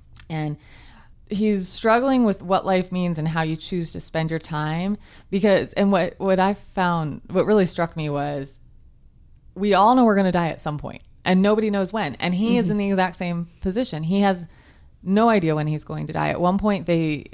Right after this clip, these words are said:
Speaker 1: uh, his treatment is working, and they think that he could get another five to ten years.
Speaker 2: Mm-hmm.
Speaker 1: And so even though it's terminal, he,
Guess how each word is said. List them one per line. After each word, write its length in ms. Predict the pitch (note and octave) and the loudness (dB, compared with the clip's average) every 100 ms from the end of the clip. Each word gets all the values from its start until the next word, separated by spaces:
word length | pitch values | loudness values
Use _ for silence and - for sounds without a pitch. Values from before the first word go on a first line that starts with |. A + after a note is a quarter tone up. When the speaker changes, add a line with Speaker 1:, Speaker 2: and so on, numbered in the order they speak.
| - | -10
Speaker 1:
uh, 280 | E3 D3 D3+ | -6 -4 -2
his 200 | D#3+ D#3+ | -2 -2
treatment 380 | - E3 F3 E3+ | -4 -6 -2 -2
is 100 | D#3 | -2
working, 440 | D3+ D#3 G#3 G#3+ | -4 -6 -6 -4
and 120 | F3+ | -4
they 180 | D#3+ D#3 | -4 -6
think 280 | D3+ D#3 D3 | -6 -8 -8
that 100 | D3+ | -8
he 120 | D3+ | -8
could 160 | D#3 D3 | -8 -8
get 100 | D3+ | -8
another 300 | D3+ C#3+ C#3 | -8 -10 -10
five 200 | D3 D3 | -8 -8
to 80 | D3+ | -6
ten 240 | D3+ C#3+ | -6 -6
years. 400 | C#3 C#3 F3 A3+ | -4 -4 -4 -6
Speaker 2:
Mm-hmm. 320 | - G3 F3+ E3+ | -4 -2 -2 -2
Speaker 1:
And 240 | D#3+ D#3 | -4 -4
so 200 | - D#3 | -2 0
even 240 | D3+ F3 F3+ | 2 0 0
though 80 | D#3+ | -2
it's 160 | - | -6
terminal, 420 | - A#3+ G#3+ E3+ | -2 2 2 2
he, 180 | D#3+ D#3 | 2 -2